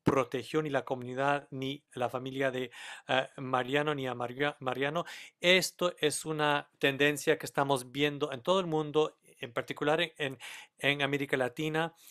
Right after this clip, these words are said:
Los que manifestan, los que, eh, protestan y resisten a, a, a las actividades mineras canadienses son criminalizados, son militarizados, eh, y muchas veces son atacados y asesinados.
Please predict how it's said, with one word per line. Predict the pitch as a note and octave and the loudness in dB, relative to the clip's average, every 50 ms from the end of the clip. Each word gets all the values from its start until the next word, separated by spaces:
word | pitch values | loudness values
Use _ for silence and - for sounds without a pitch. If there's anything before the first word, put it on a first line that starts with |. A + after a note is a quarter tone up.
| - - - - - - | -18 -18 -18 -18 -10 -2
Los | C3+ C#3 C#3+ C#3 - | 2 4 4 4 2
que | - D3+ C#3+ | 2 2 2
manifestan, | C3+ C3 C3+ B2+ A2+ - E3+ D#3+ D#3+ - - E3+ D#3+ D#3 | 4 2 0 -2 0 2 2 2 2 0 -2 -2 2 4
los | D3+ D3 - - | 4 4 4 2
que, | - D3 C#3 C3+ - _ - | 0 0 0 0 -2 _ -6
eh, | - C3 C3 C3+ C#3 | -4 -2 -2 -2 -2
protestan | - C#3 C3+ C3 - F3 F3 D#3+ - - - E3+ D#3 D#3 D3 - _ - - - - - _ | 0 2 0 2 4 4 4 4 2 0 0 2 2 2 0 -6 _ -20 -20 -20 -20 -14 _
y | - C3+ C#3 D#3 - | -4 -2 -2 -2 0
resisten | - C#3 B2+ B2+ C#3 C3+ B2 - - F3 E3+ C#3+ - - E3+ E3 D#3+ D#3+ D#3 - - - - _ | -2 -2 2 4 2 4 2 2 -2 -4 -4 -6 -2 0 2 2 2 2 -2 -8 -14 -16 -10 _
a, | - C#3+ C#3 C3+ C3+ C#3+ - D3+ C#3 C3+ C#3 D3+ D#3+ - D#3+ D3 D3 D3 D3 - - | 4 6 8 8 8 6 4 0 0 0 0 -2 -4 -4 -2 0 0 0 -2 0 2
a, | C#3 C3+ C3+ C3+ C3 C3 C3 | 4 6 6 6 6 6 4
a | C3+ - - - - | 2 0 -4 -6 -4
las | C3+ C#3 C3+ - - | -2 0 0 2 0
actividades | D3+ - - D3 C#3 C#3 C#3+ D3+ D3 C#3 | 0 0 0 0 4 4 6 6 4 4
mineras | D3 D3 C#3+ D3+ D3 - | 0 -2 0 0 0 0
canadienses | - D3 C3+ C3+ C3+ D3 D#3 D#3+ D#3 - E3 D#3+ D#3 - - - - - - - | -2 -2 -2 0 0 0 0 0 0 0 0 0 0 -2 -4 -14 -16 -16 -14 -6
son | - - E3+ D#3+ | 0 0 0 0
criminalizados, | D#3+ D#3 D#3 D3+ D3 C#3+ C3 C3 B2 B2+ A#2+ - - E3 D#3+ D#3+ D#3+ D#3 - | 0 -2 -2 0 0 0 -2 -2 -6 -6 -4 0 4 6 6 6 6 4 2
son | - D#3 D3+ | -2 -2 -4
militarizados, | D3 D3 C#3+ C#3+ C#3+ - C#3 B2+ B2 A#2+ - - D#3 D#3 D#3 D#3 D3 - - - - - - - - - - - _ _ - | -4 -6 -8 -6 -4 -4 -4 -4 -4 -6 -2 0 2 4 4 2 2 0 -6 -18 -20 -20 -20 -18 -18 -18 -20 -20 _ _ -6
eh, | D3 C#3 C3 C3 C3 C3+ D3 - _ | -2 -2 -2 0 -2 -4 -6 -8 _
y | - C#3 C3+ C#3+ - | -10 -8 -8 -8 -6
muchas | - C#3+ C#3 - D3 C#3 C3 | -6 -8 -4 0 0 0 2
veces | C#3 C#3+ - - D3+ - | 2 0 0 0 -2 -2
son | - - - C#3 C3+ C3+ C#3 - - - - - - - | -2 -2 0 0 0 0 -2 -6 -14 -18 -18 -18 -8 -2
atacados | - C3+ - - B2+ - - D3+ D3 D3+ D#3 D3+ C#3+ - | -2 0 2 2 0 2 4 4 4 4 2 0 0 -2
y | C#3 | -2
asesinados. | A#2+ - C3 A#2+ - - C#3+ D3 D#3+ D#3 C#3 B2+ A#2 - - | -2 -2 -2 -4 -4 -4 -2 0 0 0 0 0 -2 -6 -8